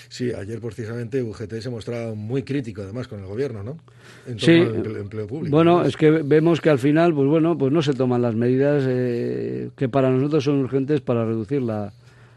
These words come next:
Speaker 2: la temporalidad, ¿no? En el gobierno vasco, ¿no? Además, el propio gobierno vasco, como he dicho antes, ha reconocido la alta temporalidad y, bueno, yo creo que es urgente hacer, eh, sobre todo en sectores, eh, claves como es educación, como es sanidad,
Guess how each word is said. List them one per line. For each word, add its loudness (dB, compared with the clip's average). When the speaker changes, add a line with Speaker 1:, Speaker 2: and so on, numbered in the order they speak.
Speaker 2:
la -6
temporalidad, -2
¿no? -4
En -4
el -6
gobierno -4
vasco, -6
¿no? -4
Además, -2
el -4
propio -2
gobierno 0
vasco, -2
como 0
he 0
dicho -4
antes, -2
ha 0
reconocido 0
la 0
alta -2
temporalidad -4
y, -2
bueno, -4
yo -6
creo -6
que -6
es -8
urgente -4
hacer, -4
eh, -10
sobre -2
todo 4
en 2
sectores, 0
eh, -2
claves 2
como -2
es -4
educación, -2
como -4
es -6
sanidad, -4